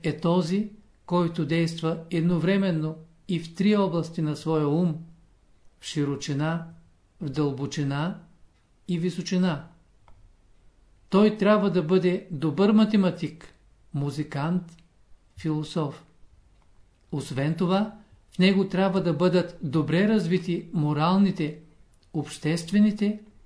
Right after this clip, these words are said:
и домашните чувства. Изобщо, когато всички способности и чувства действат едновременно в човека,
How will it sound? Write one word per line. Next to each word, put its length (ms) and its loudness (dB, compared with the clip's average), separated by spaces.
и 120 0
домашните 680 -2
чувства. 440 -8
Изобщо, 720 2
когато 440 0
всички 500 0
способности 960 0
и 180 -2
чувства 600 -2
действат 640 -2
едновременно 720 2
в 80 -4
човека, 500 0